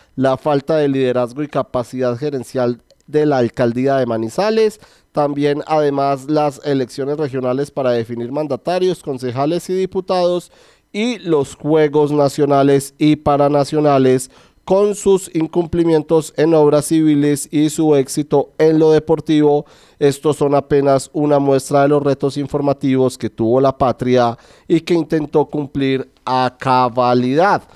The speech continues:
Por esto, el editorial de este martes también dice que el verdadero premio que reciben nuestros periodistas es conseguir un resultado que favorezcan a los ciudadanos, así sea tan pequeño como un grano de mostaza,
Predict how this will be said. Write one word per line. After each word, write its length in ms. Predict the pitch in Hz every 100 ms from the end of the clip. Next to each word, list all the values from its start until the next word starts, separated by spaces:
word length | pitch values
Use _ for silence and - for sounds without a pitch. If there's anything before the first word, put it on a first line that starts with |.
| _ - _ _ -
Por 180 | 208 220
esto, 300 | 214 - 220
el 80 | 196
editorial 600 | 151 143 147 143 147 151
de 300 | 175 175 -
este 380 | 170 151 - 175
martes 420 | 165 151 - 160
también 360 | - 131 131 135
dice 240 | 156 170
que 120 | 143
el 80 | 131
verdadero 580 | 120 127 123 123 139 170
premio 380 | 180 175 170 160
que 140 | 147
reciben 580 | 123 120 - 135 151 156
nuestros 400 | 143 123 - 117
periodistas 800 | 131 120 123 175 202 214 202 - - _ _ _
es 180 | 208 196
conseguir 640 | 208 196 202 185 190 185 -
un 200 | 143 139
resultado 760 | 156 143 127 - 160 175 170
que 140 | 156
favorezcan 800 | 131 127 123 123 127 - 156 151 -
a 160 | 156
los 200 | 160 160
ciudadanos, 800 | - 165 160 160 147 139 139 139 _ _ _
así 300 | - 127 123
sea 260 | 113 143 143
tan 180 | 147 139
pequeño 560 | 165 - 151 135 131
como 280 | 127 123 110
un 140 | 107 113
grano 400 | 131 131 131 131
de 100 | 135
mostaza, 680 | 135 - 143 123 135 123